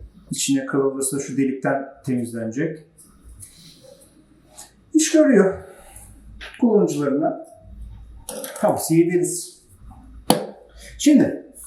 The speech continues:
saçımızı keseceğiz. Saçımızı için ayrı bir başlığı yok. Bıçak bir tane. Tek bir bıçağı var.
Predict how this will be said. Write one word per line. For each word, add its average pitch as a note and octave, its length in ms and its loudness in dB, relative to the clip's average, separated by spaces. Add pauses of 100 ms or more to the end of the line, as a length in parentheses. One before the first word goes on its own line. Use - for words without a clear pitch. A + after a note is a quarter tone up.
(500)
saçımızı A#3+ 480 4
keseceğiz. B3 580 0 (260)
Saçımızı A#3 680 0 (420)
için A#3 240 2
ayrı G3+ 360 2
bir G#3 80 -6 (360)
başlığı E3+ 380 2
yok. E3 360 2
Bıçak A#3 380 0
bir - 40 -8
tane. C#3+ 380 -2
Tek C4 200 -2
bir C#3+ 160 -2
bıçağı - 300 -4
var. - 180 -6